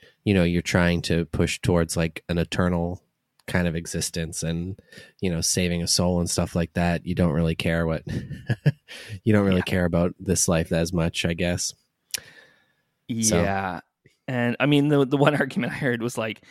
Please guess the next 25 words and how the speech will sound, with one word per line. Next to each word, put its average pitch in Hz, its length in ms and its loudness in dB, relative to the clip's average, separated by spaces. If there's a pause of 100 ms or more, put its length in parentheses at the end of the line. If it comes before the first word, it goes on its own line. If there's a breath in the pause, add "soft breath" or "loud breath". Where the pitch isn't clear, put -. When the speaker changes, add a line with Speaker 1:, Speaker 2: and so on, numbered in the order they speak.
(320 soft breath)
Speaker 2:
if - 180 -8
you're 240 280 0
okay 143 460 0
with, 117 560 -2 (100)
um, 95 520 -4 (480)
like, 110 260 -4 (120)
a 107 100 0
Buddhist, 101 580 0
a - 100 -4
Hindu, 95 520 -2
a 90 120 0
Muslim 95 680 -4
kid 90 320 -2
having 92 300 -2
to - 80 -8
sit - 320 -4
through 92 400 -4
a 87 60 -6
Christian - 420 -6
Speaker 1:
Mm-hmm. - 60 -4
Speaker 2:
prayer, 95 360 -4 (460 soft breath)
um, 98 260 0
every 95 280 -2
day, 87 420 -2 (120)
but 104 280 0